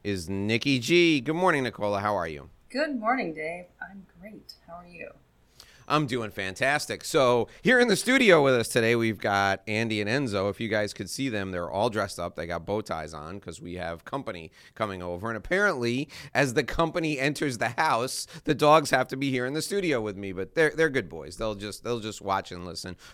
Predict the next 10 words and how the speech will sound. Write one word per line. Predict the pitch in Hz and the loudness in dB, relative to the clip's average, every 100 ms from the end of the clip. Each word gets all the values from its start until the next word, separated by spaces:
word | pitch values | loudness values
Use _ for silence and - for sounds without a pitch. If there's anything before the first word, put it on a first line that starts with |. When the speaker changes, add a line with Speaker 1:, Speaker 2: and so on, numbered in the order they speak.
| - | -8
Speaker 1:
Hopefully | 117 101 107 | -6 -2 0
they | 104 | 0
won't | 98 98 - | -2 -4 -8
contribute. | 110 - 160 113 123 - - - | -6 -2 0 0 -2 -4 -16 4
How's | 180 185 | 6 8
your | 196 | 6
week, | 175 127 | 6 4
Nicola? | 107 101 95 90 117 123 - - - | -2 -6 -4 -2 -4 -10 -20 -20 -10
Speaker 2:
My | 185 214 262 | 2 4 4
week | 247 247 233 226 - | 0 -6 -8 -8 -12